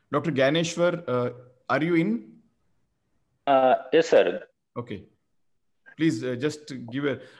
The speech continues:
Speaker 1: I know it's a very, you know, just looking at the anter-segment picture is slightly difficult to tell and all those things. Just for the sake of discussion, you can just, uh, let me know your opinion.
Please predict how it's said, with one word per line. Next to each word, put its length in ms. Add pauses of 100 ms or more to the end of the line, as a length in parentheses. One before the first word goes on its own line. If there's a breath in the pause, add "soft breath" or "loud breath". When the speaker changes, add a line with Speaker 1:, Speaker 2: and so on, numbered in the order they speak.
Speaker 1:
I 200
know 100
it's 160
a 60
very, 180
you 60
know, 200 (120)
just 240
looking 240
at 100
the 80
anter-segment 540
picture 200
is 120
slightly 400
difficult 480
to 160
tell 240
and 160
all 100
those 160
things. 220
Just 240
for 100
the 60
sake 180
of 140
discussion, 500 (420 soft breath)
you 80
can 140
just, 260
uh, 60
let 220
me 80
know 100
your 120
opinion. 380